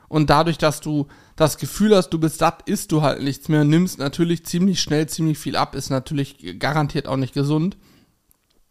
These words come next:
Aber, und das war der Punkt in den Nachrichten, warum es in Deutschland in Medien war,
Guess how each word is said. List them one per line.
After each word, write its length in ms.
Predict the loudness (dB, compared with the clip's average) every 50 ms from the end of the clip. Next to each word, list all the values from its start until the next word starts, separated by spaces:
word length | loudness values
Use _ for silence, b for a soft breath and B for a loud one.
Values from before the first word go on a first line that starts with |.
| _ _ -20 -16 _ 0
Aber, 480 | 4 4 4 6 6 4 4 2 -2 b b b b b b b b
und 120 | 0 4
das 220 | 4 4 2 4 4
war 120 | 4 6
der 140 | 6 4 2
Punkt 300 | 2 0 -2 0 0 0
in 100 | 0 0
den 100 | 2 2
Nachrichten, 480 | 2 2 2 0 0 -4 -8 -6 -4 -4
warum 180 | -2 -2 -2 -2
es 80 | -2
in 80 | -2 2
Deutschland 360 | 2 2 2 2 -2 -4 -2
in 40 | 0
Medien 340 | 0 2 2 2 2 0 0
war, 240 | 0 0 -2 -2 -4